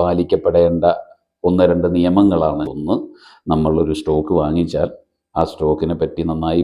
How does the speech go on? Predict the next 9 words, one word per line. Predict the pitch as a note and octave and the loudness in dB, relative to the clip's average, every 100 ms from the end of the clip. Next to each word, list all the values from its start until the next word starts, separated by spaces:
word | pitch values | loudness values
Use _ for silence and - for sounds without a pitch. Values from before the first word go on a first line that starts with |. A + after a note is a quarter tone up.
| E2+ | 0
പഠിച്ച് | D#2 F2 E2+ F#2+ | -2 -2 -4 -4
മനസ്സിലാക്കിയതിന് | F2+ E2+ - E2+ - D#2+ D#2 - | -2 -4 -2 -2 0 -4 -4 -4
ശേഷം | C#2+ C#2+ B2 - _ - - _ - F2 | -4 -4 -6 -8 _ -20 -20 _ -6 2
മാക്സിമം | F2+ F#2+ - B2 C#3+ - - F#2+ | 2 2 2 4 4 2 -2 2
ലാർജ് | F2+ F#2 F#2 G2+ E2 | 4 4 0 -2 0
ക്യാപ് | F2+ E2+ - | 2 0 -6
സ്റ്റോക്കുകൾ | - E2+ D#2 - F2 F#2 | -8 -2 0 2 4 4
വാങ്ങുക. | F#2 F2+ F#2+ A2+ - - - - | 2 2 2 2 0 -6 -10 -4
അത് | D#2+ | -2